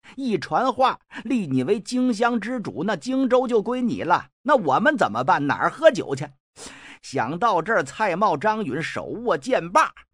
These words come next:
宝剑苍啷啷可就出了匣了，两旁边武士各举刀枪。刘琦实在是没辙了，流着眼泪喊了一声：“爹爹！”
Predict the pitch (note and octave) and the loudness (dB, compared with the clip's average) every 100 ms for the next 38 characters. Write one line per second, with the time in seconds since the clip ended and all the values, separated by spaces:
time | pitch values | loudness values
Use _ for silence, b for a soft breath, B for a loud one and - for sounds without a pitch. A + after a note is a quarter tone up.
0 | _ - A2 G#2 E3+ G3 D3 - D4+ D4 | _ -4 -4 -2 -2 -2 -2 -8 -4 -2
1 | D4+ C#4 C#4+ C#4 C#4+ - _ _ B2 E3+ | 0 -2 0 0 -2 -8 _ _ -6 -4
2 | C#3+ - G3+ C#3+ A2 C3 G3+ - _ B | -6 -4 -4 -4 -6 -6 -8 -10 _ B
3 | G#3 E3+ F3 D3+ G#3+ A3 A3 C#3 C#3+ C#3 | 0 2 2 0 -2 2 0 0 -8 -8
4 | E3+ C#4 A#3+ B2+ - F3 C4 C#4 G3+ C4+ | -8 -6 -4 -4 -4 -2 0 0 -2 -4
5 | B3+ _ _ _ _ _ _ _ B B | -4 _ _ _ _ _ _ _ B B
6 | - F#3+ C4 G#3 A#3 B3 - G3 B3+ B3 | -6 -4 -2 -4 -6 -6 -6 -8 -2 0
7 | G3+ F3 E3+ E3 G3 C#3+ C3+ F#3 D#3+ - | 0 -4 -6 -4 -4 -6 -6 -6 -8 -14
8 | D3+ G#3 D4+ C#4 G3+ D3 F3 D#4 C#4 G#3 | -8 -6 -4 -2 0 0 2 4 4 2
9 | D#3+ D3+ G#3+ G#3+ G3+ E3 - F3 F3+ F3 | -2 -2 -2 -2 -2 -2 -4 -6 -8 -12
10 | _ G4 F#4 E4 C#4 A#3 B3 A3+ F3+ D3+ | _ -10 2 4 4 2 0 0 -2 -4